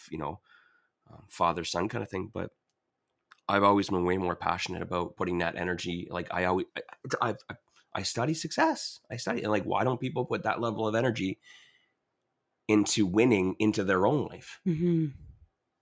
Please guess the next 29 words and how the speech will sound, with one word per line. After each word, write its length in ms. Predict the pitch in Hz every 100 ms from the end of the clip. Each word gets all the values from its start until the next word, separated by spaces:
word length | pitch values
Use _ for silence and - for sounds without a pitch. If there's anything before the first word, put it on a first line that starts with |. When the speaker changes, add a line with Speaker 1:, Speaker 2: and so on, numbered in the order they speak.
| _ _ -
Speaker 1:
You 60 |
know 60 | 98
what 80 | 101
I 60 |
mean? 240 | 87 117 160
Spending 400 | - 104 104 80
hours 460 | 87 107 110 98
every 240 | 98 98 95
week 320 | 95 113 107
and 180 | 87 82
studying 460 | - 98 107 101 90
teams 480 | 104 113 113 95
and 120 | 90 80
players 500 | 101 113 110 92 87
and 100 | 82
scouting 520 | - 80 117 113 92
and 100 | 87
stuff. 320 | - 82 - _ _ _ _ _ _ _ _
Can 120 | - 120
you 40 |
imagine 280 | 87 110 117
if 100 | 113
you 60 |
put 160 | 107 104
that 100 | 101
into 160 | 104 95
your 120 | -
own 100 | 98
life? 260 | 170 -